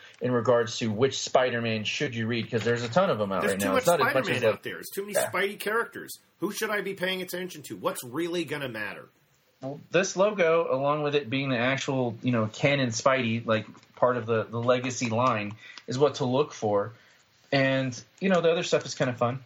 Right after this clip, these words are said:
Speaker 1: You know, you never know if they're gonna actually integrate it, if it hits it off. But I'm
Speaker 2: Yeah.
Speaker 1: sorry, I just wanted to, I wanted to
Speaker 2: Thank
Speaker 1: answer
Speaker 2: you.
Speaker 1: your question from what you said earlier.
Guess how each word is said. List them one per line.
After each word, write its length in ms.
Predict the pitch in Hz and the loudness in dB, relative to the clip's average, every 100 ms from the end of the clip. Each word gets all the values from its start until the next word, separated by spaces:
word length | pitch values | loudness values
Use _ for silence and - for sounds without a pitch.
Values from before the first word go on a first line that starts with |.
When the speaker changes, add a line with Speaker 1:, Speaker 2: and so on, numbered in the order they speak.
| - | -6
Speaker 1:
You 80 | 135 | -2
know, 80 | 131 | 0
you 120 | 139 | 0
never 160 | 135 | 2
know 140 | 127 127 | 4 2
if 100 | 120 | 2
they're 120 | 123 | 0
gonna 140 | 127 120 | 2 2
actually 360 | 117 - 117 | 0 0 0
integrate 380 | 123 117 117 117 | 0 2 2 2
it, 140 | 135 | 0
if 120 | 110 120 | -2 -4
it 120 | 113 | -2
hits 240 | - 113 120 | -2 -2 2
it 80 | |
off. 280 | 113 131 - - - - - | 4 4 0 -14 -20 -20 0
But 180 | 143 135 | 4 6
I'm 100 | 147 | 4
Speaker 2:
Yeah. 40 | 196 | 4
Speaker 1:
sorry, 220 | 170 131 | 4 4
I 20 | |
just 160 | 127 147 | 0 -6
wanted 140 | 135 | 2
to, 80 | 123 110 | 4 4
I 60 | |
wanted 180 | 139 143 | 2 2
to 80 | 131 | 2
Speaker 2:
Thank 80 | 220 | 2
Speaker 1:
answer 120 | - | 0
Speaker 2:
you. 60 | 110 | -6
Speaker 1:
your 80 | - | 2
question 400 | 120 - 113 110 | 2 2 -6 -8
from 160 | 120 | -4
what 120 | 117 113 | -4 -2
you 100 | 110 | 0
said 260 | 123 113 | 2 2
earlier. 480 | 113 120 120 117 | 2 0 -2 -4